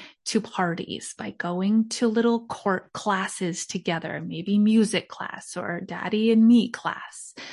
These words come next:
by engaging with other people, hearing lots of different voices and having different expectations being put on you because of the different settings you were in. None of that happened during covid. There's this thing called positive peer pressure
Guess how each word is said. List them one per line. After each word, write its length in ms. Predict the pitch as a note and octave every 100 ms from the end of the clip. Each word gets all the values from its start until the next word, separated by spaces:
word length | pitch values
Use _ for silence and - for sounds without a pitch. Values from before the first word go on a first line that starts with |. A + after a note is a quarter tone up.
| - - -
by 400 | F3+ F3 F3+ F#3
engaging 800 | G#3+ G3+ F3+ G3+ G3 A3+ C4+ B3
with 160 | G#3+ G#3+
other 220 | G3 F#3+
people, 340 | - F#3+ -
hearing 400 | F3 G#3 G3+ G3+
lots 640 | G3+ G3+ G#3 G#3+ B3 - - -
of 160 | G3
different 420 | G#3 G3 G3+ F#3+ -
voices 1300 | F3 E3 E3 E3 E3+ - C#4 E4 E4+ - - - - _ _ - - - -
and 160 | A3+ G3+
having 320 | G#3+ G#3+ G3+
different 320 | G#3+ G#3+ C4
expectations 960 | B3+ - A3 G3+ - - G#3 - F3+ -
being 260 | F3+ E3+
put 220 | E3+ F#3 F3+
on 220 | F3 F3
you 100 | F3
because 440 | F#3 - - F#3+
of 100 | G3
the 80 | F#3+
different 340 | F3 - F3
settings 480 | - E3 E3+ F3 E3+
you 100 | F3
were 180 | E3+ E3
in. 340 | E3+ G3+ A#3 - - _ -
None 400 | F#3+ F#3 G3+ G#3
of 140 | F3
that 160 | E3+ D#3+
happened 360 | - C#3 C#3 -
during 260 | - A#2+
covid. 400 | - - - - _ _ _ _ _ _
There's 200 | B3 C4+
this 120 | C5+ C5+
thing 180 | G#4
called 240 | F4+ D4 -
positive 680 | - F#3+ G3+ C4+ D4+ D4 -
peer 300 | - A#3 A3+
pressure 680 | A3+ E3 - - - -